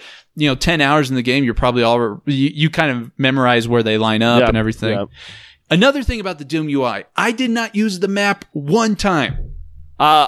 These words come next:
Speaker 2: I think the map, it, so I tried to use it a few times. It's really confusing and not very well indicated.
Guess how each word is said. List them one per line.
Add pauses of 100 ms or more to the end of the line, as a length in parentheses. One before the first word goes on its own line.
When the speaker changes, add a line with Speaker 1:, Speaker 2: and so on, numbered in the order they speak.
Speaker 2:
I
think
the
map,
it, (140)
so
I
tried
to
use
it
a
few
times.
It's
really
confusing (280)
and
not
very
well
indicated.